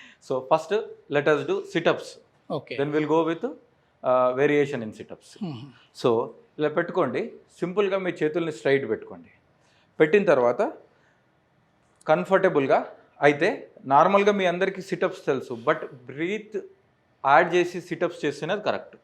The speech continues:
Speaker 2: ఓకే.
Speaker 1: So మీరు పైకి వచ్చేటప్పుడు శ్వాస తీసుకోండి,
Speaker 2: మ్మ్.
Speaker 1: కిందికి వెళ్ళేటప్పుడు శ్వాసను వదలండి. ఎన్ని వీలైతే అన్ని చేయండి. Inhale, exhale down, inhale up. వీల్-, మొత్తం వెళ్ళినా పర్వాలేదు.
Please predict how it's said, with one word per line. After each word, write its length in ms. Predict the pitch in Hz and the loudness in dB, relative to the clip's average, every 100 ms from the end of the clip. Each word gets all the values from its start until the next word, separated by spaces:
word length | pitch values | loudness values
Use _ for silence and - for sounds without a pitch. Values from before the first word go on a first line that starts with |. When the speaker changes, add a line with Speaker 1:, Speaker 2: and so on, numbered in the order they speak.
| _ - | _ -10
Speaker 2:
ఓకే. 340 | 156 - 131 135 - | -8 -8 -12 -12 -2
Speaker 1:
So 140 | 185 254 - - - | 0 0 -2 -14 0
మీరు 120 | 156 | 2
పైకి 300 | 156 160 180 | 6 6 6
వచ్చేటప్పుడు 440 | 196 190 190 190 185 | 4 2 0 -2 -4
శ్వాస 340 | 160 147 147 | 0 0 -2
తీసుకోండి, 720 | 123 - 120 104 - _ - | -10 -10 -14 -18 -20 _ -10
Speaker 2:
మ్మ్. 120 | 175 | -4
Speaker 1:
కిందికి 280 | 165 190 185 | 0 0 0
వెళ్ళేటప్పుడు 380 | 143 127 120 196 | 0 -2 -6 -6
శ్వాసను 420 | - 135 139 117 | 0 0 0 -4
వదలండి. 380 | 107 98 95 - | -6 -6 -12 -4
ఎన్ని 200 | 156 170 | -2 0
వీలైతే 340 | 165 143 143 147 | 0 0 0 -2
అన్ని 140 | 151 | -6
చేయండి. 340 | - 110 95 - _ _ _ - | -10 -12 -12 -18 _ _ _ -6
Inhale, 480 | 143 131 139 170 294 - _ _ _ _ _ _ - | -4 -4 -4 -4 -6 -14 _ _ _ _ _ _ -2
exhale 420 | 156 - 147 147 | -2 4 4 6
down, 260 | 135 135 165 220 - - - - - - - _ _ _ _ - | 4 4 0 -6 -16 -18 -16 -16 -18 -20 -20 _ _ _ _ -8
inhale 420 | 151 131 135 139 | -8 -6 -6 -6
up. 180 | - 107 - _ _ _ _ | -6 -10 -12 _ _ _ _
వీల్-, 240 | 143 165 180 | 2 2 2
మొత్తం 340 | 151 151 220 | 0 2 4
వెళ్ళినా 240 | 202 190 220 | 4 4 4
పర్వాలేదు. 480 | 147 120 101 90 | 2 2 0 -4